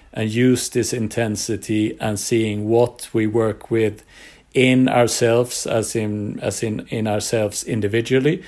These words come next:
but also what we work in, in ourselves as in the organization, to improve, to collaborate better, to move forward better, to learn, to learn things, new things we need to know. And this is where I really, really landed also earlier this year when I've been thinking about it. I think that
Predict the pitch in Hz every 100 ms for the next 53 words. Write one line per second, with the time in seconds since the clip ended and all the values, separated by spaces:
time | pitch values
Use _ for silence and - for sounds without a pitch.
0 | - - _ 120 113 - 113 - 110 113
1 | - 113 107 107 101 120 110 - 117 110
2 | 107 107 - 107 - 101 110 104 107 107
3 | 104 - 104 104 - - - - - -
4 | _ _ - 117 107 - 117 110 - -
5 | _ _ _ - - - 117 110 107 110
6 | 101 - 101 - 101 - 104 107 98 -
7 | 110 98 101 98 101 95 104 95 - 104
8 | 104 98 98 - - - 110 117 120 117
9 | 113 107 - - 123 131 135 110 101 -
10 | 101 101 - - - - _ _ _ _
11 | _ _ _ _ _ _ _ _ _ -
12 | - - - 123 147 147 143 151 135 123
13 | 110 123 143 139 139 131 135 127 123 120
14 | 123 123 120 120 117 113 110 - 113 113
15 | 110 113 110 107 107 113 110 - 107 104
16 | 104 101 101 98 113 107 113 107 101 104
17 | 107 - 113 - 107